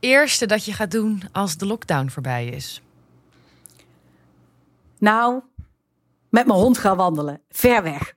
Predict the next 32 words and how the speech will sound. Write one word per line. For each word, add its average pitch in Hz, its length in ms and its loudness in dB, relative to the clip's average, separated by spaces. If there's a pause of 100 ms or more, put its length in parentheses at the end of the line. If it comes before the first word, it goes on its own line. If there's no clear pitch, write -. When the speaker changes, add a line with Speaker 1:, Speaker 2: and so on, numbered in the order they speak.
Speaker 2:
<laughs> - 580 -2
Bij 220 180 4
voorkeur 269 320 2
op 240 80 0
het 214 120 -4
strand. 180 320 0 (1300)
Speaker 1:
Haha, 185 460 2
Speaker 2:
Ehm, 160 100 -4
Speaker 1:
ja. 160 200 -2 (600)
Speaker 2:
op 170 160 0
dit 240 160 4
moment, 196 460 -2
eh, 180 680 2
eh, 165 60 -2 (680)
ik, - 300 0
ik 214 140 2
heb 247 160 4
een, 220 180 4
eh, 214 160 4
hond 269 340 0
meegenomen 220 580 -2
uit 175 240 -2
Nederland 240 680 -4
die, 185 340 -8
eh, 165 340 -2 (200)
graag 226 340 0
veel 311 200 2
beweging 208 460 2
heeft. 233 380 -4 (600)
En 190 240 4
die 202 180 0
is 202 160 -2